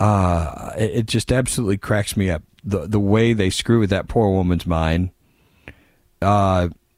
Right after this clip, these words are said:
and I think she won an Emmy for that posthumously. I think she won an Emmy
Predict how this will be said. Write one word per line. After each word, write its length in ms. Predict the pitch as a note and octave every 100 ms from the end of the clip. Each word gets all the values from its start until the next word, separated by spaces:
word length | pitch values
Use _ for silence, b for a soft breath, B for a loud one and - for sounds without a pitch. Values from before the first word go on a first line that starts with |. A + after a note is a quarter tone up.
| _ _ -
and 120 | A2
I 80 | C3+
think 180 | A#3+ C#4+
she 360 | - F3+ A#3+
won 360 | - F#2 A2+ B2
an 160 | F2 C#2+
Emmy 320 | A#2 A#3+ F#2+
for 220 | - A2
that 540 | F#2 F#2 D#2+ - - - _ -
posthumously. 800 | - F3+ - - - - - -
I 20 |
think 180 | F#2+ A#2
she 140 | -
won 200 | A#2+ G#2+
an 100 | E2+
Emmy 420 | - G#2+ G#2+ D#2+